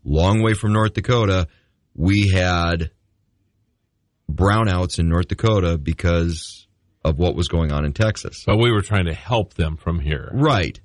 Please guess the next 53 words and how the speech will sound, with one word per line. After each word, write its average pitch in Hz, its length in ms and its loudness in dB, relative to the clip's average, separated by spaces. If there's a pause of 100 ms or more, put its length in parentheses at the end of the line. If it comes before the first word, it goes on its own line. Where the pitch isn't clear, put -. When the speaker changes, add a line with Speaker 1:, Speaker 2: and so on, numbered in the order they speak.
Speaker 2:
Which, 85 320 -2
which 80 340 -2
is 82 140 -2
why 78 380 0
that 82 160 -2
was 78 160 -8
caused 90 420 0
that - 160 -8
way. - 220 -8
But - 120 -2
Speaker 1:
Right. 175 260 2
But 135 300 0
Speaker 2:
but 143 80 2
Speaker 1:
if, - 160 -4
if, 135 300 -2
say, 143 600 0 (320)
say - 220 0
you 151 220 2
have 123 340 0
a, 101 320 0
a 107 80 0
surplus 139 540 -2
of 85 80 -2
energy, 80 540 0 (240)
and 113 100 4
actually 143 280 0
what 85 120 2
helped 98 220 2
out 80 120 0
Texas 101 480 -2
was 76 140 -2
that 80 120 0
a 82 40 0
lot 107 200 2
of 107 60 2
energy 107 260 0
came 95 180 0
out 90 100 2
of 78 60 0
Mexico. 80 420 -2 (680)
Um, 85 480 2 (140)
'cause - 140 -4
I 87 140 4 (260)
know 85 220 2
a 90 40 0
bunch 92 240 0
of 87 60 0
energy 90 260 0
brokers, 92 560 0
and, 76 220 0
and 80 200 2
they 90 140 2
were 101 340 2